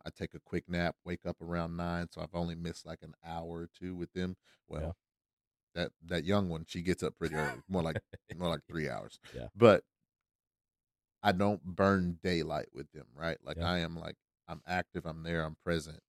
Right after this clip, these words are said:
Speaker 1: and that helps a lot, lot. Um, but every step I take, I'm taking it towards ensuring either a future or time with my family.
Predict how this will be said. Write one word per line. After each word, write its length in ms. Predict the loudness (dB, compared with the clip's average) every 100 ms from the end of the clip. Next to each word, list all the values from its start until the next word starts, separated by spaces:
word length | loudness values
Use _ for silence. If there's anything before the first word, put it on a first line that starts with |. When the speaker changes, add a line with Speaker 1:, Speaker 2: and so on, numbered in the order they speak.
| _
Speaker 1:
and 100 | -6
that 160 | -6 -4
helps 260 | -6 -6
a 40 | -10
lot, 140 | -12 -8
lot. 200 | -8 -8 _ -20 -20 -2
Um, 420 | 2 4 2 -6 _ _ _ -20 _
but 340 | 2 6 6 2 _ _ _ _ _ _ _ _ _ _ _
every 280 | 0 2 2
step 380 | 0 0 2 2 4
I 120 | 4
take, 380 | 2 -4 -6 -8 _ _ _ _ _ _ _ _ _ -10
I'm 140 | -10
taking 420 | -2 2 2 0
it 160 | 0 -2 _
towards 580 | -4 0 2 0 -6 -12
ensuring 640 | -8 -6 -2 2 2 2
either 280 | -2 -4 -4
a 140 | -10 -14 _
future 520 | -6 -6 -4 -4 -4 -6 _ _ _ _ _ _ _ 0
or 180 | 4 4
time 580 | 2 2 2 2 -4 -12 -6
with 280 | -4 -2 -2
my 140 | -4
family. 500 | -6 -12 -18 _ _